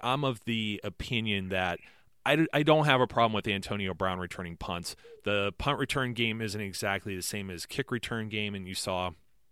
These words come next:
back when Antonio Brown signed his original contract back in two thousand and twelve that he was removed from kick return duties because before that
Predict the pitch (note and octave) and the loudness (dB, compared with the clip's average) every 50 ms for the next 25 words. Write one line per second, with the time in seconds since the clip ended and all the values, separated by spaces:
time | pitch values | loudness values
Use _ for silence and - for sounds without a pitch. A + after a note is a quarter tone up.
0 | _ _ _ _ _ _ - - - - - G2+ G2 - A#2 A2 G#2 G#2 G2 F2+ | _ _ _ _ _ _ -20 -20 -6 -2 0 2 2 2 0 -2 -2 -2 -4 -4
1 | - A2+ G#2+ G#2 G2+ F2+ E2 G#2 G2+ G2+ G2+ G2 F#2 - - G#2 G2 F#2+ F#2 F2+ | -6 -6 -4 -4 -4 -4 -2 0 0 0 0 -2 -2 -2 -2 -2 -2 -2 -4 -6
2 | E2+ - - - - F#2 E2+ F#2+ G#2+ F#2+ G2+ G2 F#2 F2+ - - F#2 F2+ F2+ - | -6 -6 -6 -6 -6 -6 -4 -4 -4 -2 -2 -4 -4 -4 -4 -6 -6 -4 -4 -4
3 | - F#2 F2+ - - F#2+ F2+ F2 - - F2+ F2 F2 - - G2 F2 - F#2 F2+ | -4 -6 -6 -6 -4 -4 -4 -4 -4 -6 -8 -10 -10 -8 -8 -8 -4 -4 -4 -4
4 | F2 - F2+ D#2+ E2+ - - - G2+ G2+ F#2+ F#2+ F2+ - - - - - - - | -4 -6 -10 -12 -12 -8 -4 0 2 2 2 2 0 -2 -6 -14 -20 -20 -20 -20
5 | - - - - F2+ E2 G#2+ F#2+ F#2+ F#2 F#2+ - - - B2 A2+ G2+ G2+ F#2+ - | -20 -20 -18 -12 -6 -2 0 2 2 0 0 -2 -4 -4 -2 0 0 0 -2 -2
6 | G#2 G#2 F#2+ G2 G2+ G#2 G2 - - G2 F#2 - - G#2+ - - F#2+ F2+ - - | -2 -4 -2 -2 -2 -2 -2 -2 -6 -8 -8 -6 -6 -6 -6 -6 -8 -8 -8 -6
7 | A2 F#2+ F2+ F2 F2+ D#2+ G#2+ G#2+ F#2+ F#2+ F2 - - F2+ - - F#2+ E2 D#2+ E2+ | -6 -6 -6 -6 -6 -4 -2 -2 -2 -2 -4 -6 -10 -10 -8 -8 -8 -8 -8 -14
8 | - - - B2+ B2+ B2 A#2+ G2+ F#2+ F#2 F#2 F2+ | -16 -6 0 2 4 4 4 4 2 0 0 -2